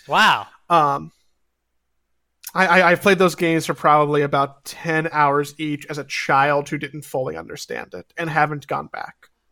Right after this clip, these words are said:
Speaker 1: Dude, you can play them on the three D S.
Speaker 2: I'm gonna wait until this year, fingers crossed, they come out on the
Speaker 1: <laughs>
Speaker 2: Switch.
Speaker 1: Lol.
Speaker 2: That's my goal. I have the one three D Zelda game that I really did play, even though I did not finish it,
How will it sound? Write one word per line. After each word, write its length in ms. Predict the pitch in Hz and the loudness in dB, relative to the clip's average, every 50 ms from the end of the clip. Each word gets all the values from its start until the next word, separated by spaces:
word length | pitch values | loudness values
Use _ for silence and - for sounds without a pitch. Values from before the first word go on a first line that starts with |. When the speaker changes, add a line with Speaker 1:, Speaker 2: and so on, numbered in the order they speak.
| _ _ | _ _
Speaker 1:
Dude, 240 | - 185 165 127 120 _ _ _ _ _ _ _ _ _ 135 | -14 -14 -14 -14 _ _ _ _ _ _ _ _ _ _ -20
you 140 | 135 143 160 | -18 -18 -18
can 260 | 160 - 180 160 147 | -10 -8 -8 -8 -8
play 220 | - 156 151 151 | -6 -4 -2 -2
them 180 | 147 147 143 143 | -2 -2 -4 -2
on 160 | 143 143 139 | -6 -6 -6
the 80 | 131 127 | -8 -12
three 260 | - - 143 143 139 | -10 -8 -8 -8 -8
D 180 | 131 131 131 131 | -8 -10 -8 -6
S. 460 | 156 156 123 104 - - - - - - - _ _ _ _ _ _ - - - - - - | -6 -6 -6 -8 -10 -14 -14 -14 -16 -20 -20 _ _ _ _ _ _ -20 -20 -20 -14 -2 -2
Speaker 2:
I'm 160 | 160 170 170 | 0 0 2
gonna 180 | 170 170 160 151 | 2 2 2 2
wait 460 | 143 135 156 156 170 185 196 - - | 2 2 2 4 4 4 2 0 -2
until 400 | 175 170 151 - - 165 151 147 | -4 -4 -2 0 2 2 2 2
this 400 | 147 139 151 165 165 - - - | 0 0 0 0 0 0 -6 -4
year, 240 | 165 156 151 147 143 | 0 2 2 2 0
fingers 400 | 143 - 151 147 143 143 139 - | 0 -4 -6 -4 -4 -6 -6 -4
crossed, 340 | - 143 131 131 131 - | -2 0 0 0 0 -2
they 100 | - 135 | -6 -6
come 260 | 127 - 135 156 139 135 | -6 -2 -2 -2 2 4
out 180 | 185 185 - | 2 4 4
on 160 | - 190 147 | 2 2 2
the 60 | 135 160 | 0 -2
Speaker 1:
<laughs> 20 | |
Speaker 2:
Switch. 420 | - 80 82 82 170 - - - _ _ | -4 -8 -12 -12 -10 -12 -14 -14 _ _
Speaker 1:
Lol. 320 | - 131 131 131 131 131 | -12 -6 -4 -4 -4 0
Speaker 2:
That's 300 | 131 151 160 175 - - | 2 4 4 4 2 0
my 160 | 180 160 151 147 | 0 0 0 0
goal. 360 | 143 - 82 82 - - _ _ - - - - - - _ - | -2 -6 -8 -8 -10 -14 _ _ -20 -20 -20 -20 -20 -10 _ 2
I 180 | 175 190 185 | 2 2 2
have 560 | 175 156 - 190 233 277 247 214 196 175 175 | 0 -2 -2 0 2 4 6 4 4 2 2
the 80 | 170 180 | -2 -2
one 380 | 170 165 165 196 220 233 233 220 | -2 0 2 2 2 2 0 -6
three 240 | - 208 214 214 | -4 -2 -2 -2
D 100 | 208 202 | -2 -6
Zelda 320 | 180 151 165 156 160 160 165 | -2 2 2 4 4 4 2
game 200 | 165 165 160 156 | 0 -2 0 2
that 80 | 156 | 2
I 60 | 151 147 | 2 2
really 440 | 143 139 143 151 151 151 151 151 | 0 0 0 0 2 2 2 -2
did 340 | 147 135 151 147 147 147 147 | -4 -4 -4 -4 -4 -4 -6
play, 380 | - - 165 160 165 175 175 165 _ | -6 -2 0 2 2 2 0 -2 _
even 300 | 170 160 147 165 156 156 | -10 -8 -6 -6 -2 0
though 140 | 151 143 | 2 4
I 120 | 143 143 143 135 139 _ _ | 4 2 0 -2 -8 _ _
did 200 | - 170 180 180 | 2 2 2 4
not 380 | 185 180 170 165 160 - - | 2 4 4 4 2 0 -6
finish 380 | - 165 160 156 143 135 - - | -4 -2 -2 -2 -4 -6 -6 -10
it, 200 | - - - _ | -12 -12 -14 _